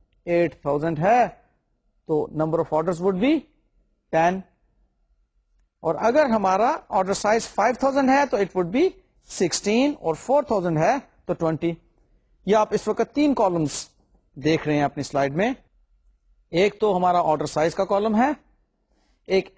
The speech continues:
annually required units کا، اور ایک number of orders کا۔ اب آپ اس میں next دیکھیے، ہمیں نظر آ رہا ہے اینول order cost کا کالم۔ اب اینول order cost، میں نے جیسے ابھی آپ کو بتایا تھا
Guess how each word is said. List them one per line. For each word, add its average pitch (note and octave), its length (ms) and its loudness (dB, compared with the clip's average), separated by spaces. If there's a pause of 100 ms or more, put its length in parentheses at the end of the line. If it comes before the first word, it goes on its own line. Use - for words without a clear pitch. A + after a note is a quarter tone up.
annually F3+ 380 2
required D3 420 -2
units G3 280 0
کا، C4+ 160 2 (500)
اور A#3+ 120 2
ایک B3 240 2
number F3+ 220 2
of C3+ 160 -4
orders - 260 -10
کا۔ - 80 -16 (1600)
اب B3 140 2
آپ D#4 140 2
اس C#4 140 -6
میں D4+ 80 2
next - 260 0
دیکھیے، G#3+ 440 2 (720)
ہمیں F3 220 0
نظر F3+ 280 0
آ F#3 180 2
رہا G#3 140 2
ہے - 1080 -12
اینول D4 360 2 (500)
order F#3+ 300 0
cost D3 440 -4
کا D#3 100 0
کالم۔ C3+ 320 -4 (920)
اب C4 100 0 (180)
اینول E4+ 400 2 (140)
order C4+ 240 2
cost، F3+ 440 0 (640)
میں D#3+ 120 0
نے E3+ 80 0
جیسے D#3+ 300 0
ابھی D#3 180 2
آپ D3 160 0
کو D#3 100 -2
بتایا D3+ 400 0
تھا D#3+ 280 -4